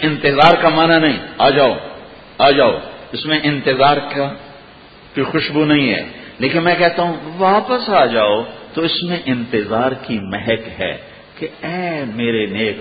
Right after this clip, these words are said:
بندے، واپس آ جا، واپس آ جا، تیرا رب بھی تیری ملاقات کے شوق میں ہے۔ "الی ربک راغبۃ مرضیہ فادخلی فی عبادی وادخلی جنتی۔"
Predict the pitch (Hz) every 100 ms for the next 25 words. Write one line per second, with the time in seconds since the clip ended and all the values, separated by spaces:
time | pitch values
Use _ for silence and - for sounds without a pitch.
0 | 95 104 98 101 90 - - - 170 190
1 | 226 254 269 220 123 101 80 76 65 -
2 | - - - - - - - - 165 160
3 | 151 - 113 98 98 78 - - - -
4 | 131 123 110 139 165 127 135 - 120 117
5 | 104 107 95 - 117 107 - 82 - 143
6 | 135 - - - - - - - - -
7 | - - - - 110 123 127 120 113 120
8 | 101 120 113 113 117 127 113 107 104 120
9 | 107 110 107 95 110 101 95 156 160 135
10 | 110 - - - - 269 - - 135 131
11 | 107 127 117 95 110 107 127 113 113 90
12 | - - - 117 - - - 113 117 101
13 | - 117 120 104 101 120 101